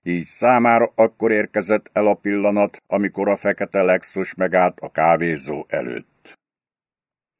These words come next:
Kiss kiszállt, bement az étterembe,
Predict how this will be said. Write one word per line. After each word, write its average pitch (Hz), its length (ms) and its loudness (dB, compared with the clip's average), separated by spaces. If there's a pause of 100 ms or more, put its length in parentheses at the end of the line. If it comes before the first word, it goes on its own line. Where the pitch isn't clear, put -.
(400)
Kiss 127 360 -4
kiszállt, 92 640 2
bement 85 420 -2
az 71 220 -10
étterembe, 92 840 0